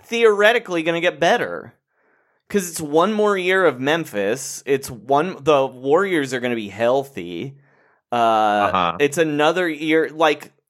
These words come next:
Speaker 1: there's only teams to go up in the West again. And, like,
Speaker 2: I, I just don't know. Like, like, are they going to be worse than the Chicago Bulls next year? What about the Detroit Pistons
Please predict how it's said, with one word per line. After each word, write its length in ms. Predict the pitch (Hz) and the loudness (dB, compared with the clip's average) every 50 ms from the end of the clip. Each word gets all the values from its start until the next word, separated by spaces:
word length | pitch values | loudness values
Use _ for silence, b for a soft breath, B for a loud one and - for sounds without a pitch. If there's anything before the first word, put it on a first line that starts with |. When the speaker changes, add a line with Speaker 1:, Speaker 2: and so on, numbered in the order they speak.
| _ _ - | _ _ 0
Speaker 1:
there's 240 | 175 180 175 170 175 - | 2 2 2 2 0 0
only 540 | 170 175 185 214 208 202 202 190 180 175 165 | 2 2 2 2 2 0 -2 -2 -2 -2 -4
teams 520 | 160 - - 175 165 160 151 147 139 - - | -6 -4 -4 -2 0 0 -2 -2 -6 -8 -4
to 140 | - 151 | -4 -4
go 320 | 135 - - 135 127 120 117 | -4 0 2 2 4 4 2
up 300 | - 143 156 139 - - 127 | 4 2 2 2 2 -2 -8
in 120 | 113 107 | -8 -6
the 80 | 104 104 | -6 -6
West 640 | 107 113 117 95 82 - - - - - - - - - | -2 0 0 0 0 -2 -8 -12 -14 -14 -16 -18 -14 -8
again. 560 | - 110 - - 87 78 73 57 78 82 - _ _ _ _ _ _ _ _ _ _ _ _ _ _ _ _ _ _ _ | -8 -8 -8 -8 -12 -12 -10 -12 -14 -16 -18 _ _ _ _ _ _ _ _ _ _ _ _ _ _ _ _ _ _ _
And, 240 | - 160 170 170 165 | -2 0 0 0 2
like, 360 | 160 151 143 127 123 120 - - | 2 2 2 2 0 -2 -2 0
Speaker 2:
I, 380 | 165 185 208 208 196 196 190 - _ _ _ - | 2 4 6 6 4 2 0 -4 _ _ _ -2
I 140 | 170 190 185 | 0 0 0
just 340 | - - 165 - - - | 2 0 0 0 0 0
don't 260 | - 127 117 110 98 98 | 2 2 2 2 0 -2
know. 180 | 101 95 92 | 0 0 0
Like, 260 | 98 113 117 110 92 | 2 2 0 0 0
like, 340 | 131 139 131 123 - - - _ _ _ _ - | 2 2 2 2 0 -6 -20 _ _ _ _ 2
are 120 | 127 135 127 | 2 2 4
they 160 | 120 139 147 | 6 4 4
going 340 | 139 131 139 143 139 139 135 | 4 2 0 2 2 0 0
to 80 | 135 | -2
be 200 | 120 110 127 123 | -2 -2 0 0
worse 400 | 117 107 101 110 113 120 120 - | 0 0 2 2 2 2 0 0
than 160 | - 123 113 107 | 2 2 4 4
the 60 | 104 | 2
Chicago 500 | 98 - 107 - - 101 98 95 98 92 | 0 0 -2 2 4 4 4 4 2 -2
Bulls 380 | 85 90 92 95 117 147 147 156 | 0 0 2 4 4 4 4 4
next 280 | 165 170 175 - - | 2 2 2 2 2
year? 380 | 175 175 180 185 196 196 190 - _ _ _ _ _ _ _ _ _ _ _ _ _ _ _ _ - | 4 6 6 6 6 4 2 -4 _ _ _ _ _ _ _ _ _ _ _ _ _ _ _ _ -2
What 160 | - 117 135 135 | 4 6 6 6
about 240 | 127 135 127 120 - | 6 4 4 4 2
the 80 | 135 | 0
Detroit 540 | 104 101 107 98 - - 117 117 120 117 117 | 0 0 -4 -4 -2 0 2 2 2 0 -2
Pistons 760 | - 127 113 113 - - 65 53 50 - - - - - - | -2 -2 0 0 -2 -6 -8 -8 -8 -12 -14 -14 -14 -14 -14